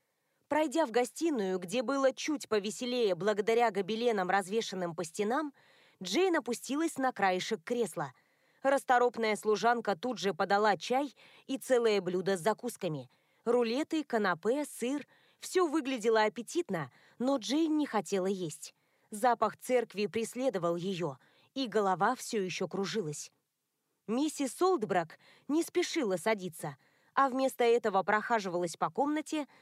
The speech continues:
разглядывая обстановку. "Джейн!" Мистер Эдварсон сел в кресло напротив и будто в нерешительности побарабанил по подлокотнику. "Я бы хотел заметить, что ваше желание исповедоваться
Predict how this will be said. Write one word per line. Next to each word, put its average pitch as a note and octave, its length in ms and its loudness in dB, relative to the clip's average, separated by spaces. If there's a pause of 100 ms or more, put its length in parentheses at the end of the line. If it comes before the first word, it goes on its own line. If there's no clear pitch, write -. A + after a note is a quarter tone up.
(100)
разглядывая F#3 760 2
обстановку. F#3 720 -2 (840)
"Джейн!" D#3 540 0 (540)
Мистер A#3+ 580 0
Эдварсон G3+ 640 0
сел A#3 300 2
в - 100 -10
кресло G#3+ 420 0
напротив F3 640 -4 (280)
и C4+ 100 -2
будто A#3 380 0
в F3 60 -4
нерешительности D4 880 -2
побарабанил A#3 760 2
по A#3 120 -2
подлокотнику. G3+ 840 -2 (760)
"Я G3 260 2
бы B3+ 120 0
хотел C4 380 2
заметить, A3 500 0
что - 260 0
ваше A3+ 380 2
желание G3+ 640 0
исповедоваться E3+ 880 -4